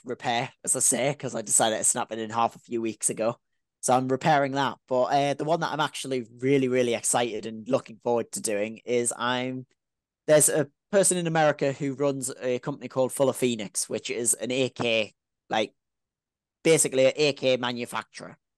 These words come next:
But he does very high-end, unique guns. And he's basically, like, Jesus for the A K platform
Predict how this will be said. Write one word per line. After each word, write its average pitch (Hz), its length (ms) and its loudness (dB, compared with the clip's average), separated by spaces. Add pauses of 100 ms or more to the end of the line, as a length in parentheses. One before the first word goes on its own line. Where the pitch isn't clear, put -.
(280)
But 123 80 2
he 127 80 4
does 123 340 2
very 135 280 2
high-end, 143 800 2 (100)
unique 131 420 -4
guns. 151 420 2 (400)
And 127 100 -2
he's 131 120 2
basically, 147 460 2
like, 123 300 0 (380)
Jesus 143 560 0
for 113 320 -2
the 117 200 -2
A 110 80 -2
K 117 200 -4
platform 101 540 -4